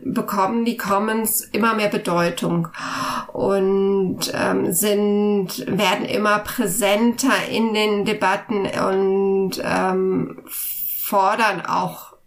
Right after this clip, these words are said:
stärker Einbindung. Und man versucht zum Beispiel dann Steuerbewilligungen zu verzögern, um vorher noch über andere Themen, die ihnen wichtig sind, ähm, zu sprechen. Das sind beispielsweise, äh, die Reform der,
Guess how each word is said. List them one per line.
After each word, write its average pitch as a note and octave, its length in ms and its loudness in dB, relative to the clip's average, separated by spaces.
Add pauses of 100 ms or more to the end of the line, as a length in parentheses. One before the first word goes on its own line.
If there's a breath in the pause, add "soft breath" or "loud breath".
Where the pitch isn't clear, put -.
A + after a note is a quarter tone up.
(100)
stärker - 640 -2
Einbindung. F3+ 800 0 (480 loud breath)
Und G3+ 560 2
man G#3 200 2
versucht A3+ 380 0
zum G#3 140 0
Beispiel G3 500 2
dann F#3+ 460 0
Steuerbewilligungen G3+ 1160 2
zu - 140 0
verzögern, G#3+ 1000 2 (300 loud breath)
um G#3 200 0
vorher G#3+ 560 2
noch G3 140 0
über G3+ 260 0
andere F#3+ 340 0
Themen, F#3+ 320 0
die F3+ 200 0
ihnen G3 180 0
wichtig F#3+ 420 0
sind, E3+ 480 0
ähm, E3+ 360 0
zu - 120 0
sprechen. E3 480 -2
Das G3 200 0
sind A3 220 0
beispielsweise, F3 960 0 (440 loud breath)
äh, F3+ 520 0
die G#3 160 2
Reform F#3+ 560 2
der, F3+ 180 2